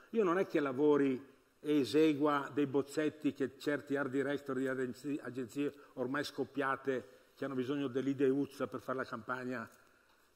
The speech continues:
mi sottopongono. Non ho mai fatto questo lavoro qua. Io non, non eseguo immagini che qualcun altro ha pensato. Io faccio le mie immagini che mi sembra, che mi sembrano sia giusto per il progetto che devo fare.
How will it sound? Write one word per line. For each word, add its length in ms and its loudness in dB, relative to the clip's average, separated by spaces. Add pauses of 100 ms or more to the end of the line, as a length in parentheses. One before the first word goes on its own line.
(120)
mi 140 -4
sottopongono. 720 -6
Non 100 -8
ho 40 -6
mai 140 -2
fatto 340 -4
questo 160 -6
lavoro 280 -2
qua. 260 2 (360)
Io 180 2
non, 380 -2 (1000)
non 240 -4
eseguo 800 4
immagini 600 0
che 120 -4
qualcun 340 -4
altro 260 -2
ha 40 -4
pensato. 520 -6
Io 80 0
faccio 320 -8
le 80 -6
mie 180 -4
immagini 560 -4
che 120 -10
mi 80 -10
sembra, 420 -8 (320)
che 100 -10
mi 120 -6
sembrano 340 -6
sia 240 0
giusto 400 -2
per 140 -4
il 80 -4
progetto 400 -6
che 60 -4
devo 140 -6
fare. 360 -20